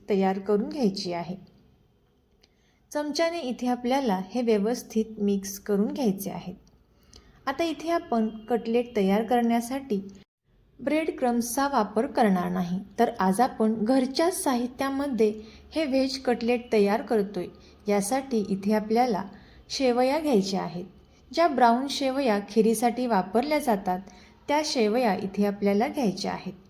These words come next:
आता हे तयार केलेलं कटलेट आपण कॉर्नफ्लॉवरमध्ये या बुडवून घ्यायचं आहे. त्यानंतर आपण या शेवयामध्ये हे छान असं घोळून घेणार आहोत. तर पाहू शकता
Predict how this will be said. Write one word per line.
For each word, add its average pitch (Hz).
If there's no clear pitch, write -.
आता 330
हे 330
तयार 233
केलेलं 269
कटलेट 190
आपण 196
कॉर्नफ्लॉवरमध्ये 220
या 190
बुडवून 202
घ्यायचं 220
आहे. 170
त्यानंतर 196
आपण 208
या 202
शेवयामध्ये 208
हे 302
छान 233
असं 240
घोळून 226
घेणार 208
आहोत. 175
तर 339
पाहू 302
शकता 294